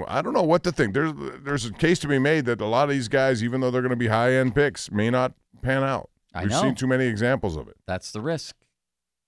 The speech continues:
Speaker 2: And the Steelers apparently aren't gonna take a risk. They're gonna go safe and sound here with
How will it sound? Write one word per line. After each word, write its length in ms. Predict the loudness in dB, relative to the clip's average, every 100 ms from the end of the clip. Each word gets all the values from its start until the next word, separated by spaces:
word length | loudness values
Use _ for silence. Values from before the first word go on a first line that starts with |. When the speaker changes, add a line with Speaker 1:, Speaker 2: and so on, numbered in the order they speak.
| _ -12
Speaker 2:
And 140 | -10
the 40 | -10
Steelers 760 | -10 -8 -8 -8 -12 -18 -14 -10
apparently 440 | -10 -4 -4 -2 -2
aren't 200 | -4 -4
gonna 160 | -8
take 260 | -6 -8 -6
a 60 | -8
risk. 400 | -8 -10 -16 -10
They're 120 | -8
gonna 160 | -6
go 160 | -6 -8
safe 380 | -6 -6 -6 -6
and 140 | -8
sound 400 | -6 -4 -4 -6
here 240 | -6 -8 -8
with 240 | -10